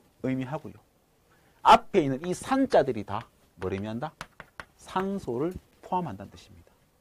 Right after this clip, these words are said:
그래서 인류 위험물의 분명 명칭들은 다들 무슨 무슨 산 뒤에 염류가 붙는다라고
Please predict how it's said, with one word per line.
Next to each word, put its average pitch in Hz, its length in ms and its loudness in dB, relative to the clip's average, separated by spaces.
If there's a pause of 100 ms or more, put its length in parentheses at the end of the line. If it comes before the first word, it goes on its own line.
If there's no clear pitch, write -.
(340)
그래서 92 600 0 (460)
인류 220 460 2
위험물의 147 360 2
분명 180 640 -2
명칭들은 135 680 -2
다들 123 520 -2 (400)
무슨 110 360 -2
무슨 101 300 -6
산 98 380 -2
뒤에 113 340 -4 (280)
염류가 95 420 -8 (200)
붙는다라고 90 760 -8